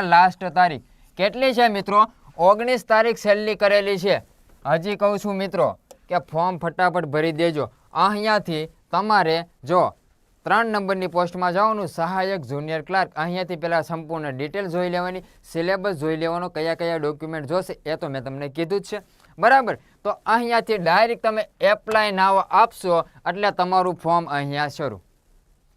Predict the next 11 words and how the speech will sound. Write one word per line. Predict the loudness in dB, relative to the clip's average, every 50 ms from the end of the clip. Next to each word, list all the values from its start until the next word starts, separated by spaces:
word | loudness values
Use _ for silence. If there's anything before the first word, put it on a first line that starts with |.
| _ _ _ -4
સાહેબ, | -4 -2 -2 -2 -2
નામ | 0 0 0 0 -2 -2 -4
લખો, | -4 -4 -2 -2 -2 -2 -2 -2 -6 _ _ _ _ _
અટક | -2 -2 -2 0 0 0 0 2 0
લખો, | 0 0 0 -2 0 0 0 -2 -4 _ -8 -4 -4
એડ્રેસ | -4 -2 0 0 0 0 0 0 -4
લખો, | -4 -2 -2 -2 0 0 0 -2 -4 _ _ _ _ _ -10
રિક્વાયરમેન્ટ | -8 -8 -4 -2 0 0 0 -2 -4 -4 0 0
ક્વોલિફિકેશન | 2 2 0 -2 -6 -8 -8 -6 -6 -4 -4 -4 -6 -6
એટલે | -4 -4 -4 -4
કે | -2